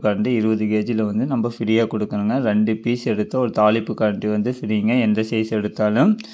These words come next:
WhatsApp ஆர்டர் தாங்க, உடனே புக் பண்ணிக்கோங்க. சூப்பரான இந்த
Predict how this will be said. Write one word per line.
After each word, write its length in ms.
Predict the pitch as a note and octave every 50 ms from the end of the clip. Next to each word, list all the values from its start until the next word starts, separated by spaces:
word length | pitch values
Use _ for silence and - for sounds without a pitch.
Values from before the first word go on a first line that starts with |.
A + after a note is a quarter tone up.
| - - - - _ _ _ - -
WhatsApp 420 | A#2+ B2 B2 - - C#3 C3 A2 B2 A#2
ஆர்டர் 240 | A2+ A2 A2 G2+ A2
தாங்க, 240 | A2 G#2+ A#2 B2 B2 A2+
உடனே 280 | F#2+ A2 A2 A2+ A2+ G#2+ G#2
புக் 180 | G2+ F#2 - -
பண்ணிக்கோங்க. 560 | A#2 G#2+ G#2+ F#2 - G#2+ G#2+ G#2 G#2+ A2 A#2+ A#2+ -
சூப்பரான 540 | - A2 A2 A2 G#2+ A2+ A2 A2 A2 A2+ A2+
இந்த 140 | A2 G#2+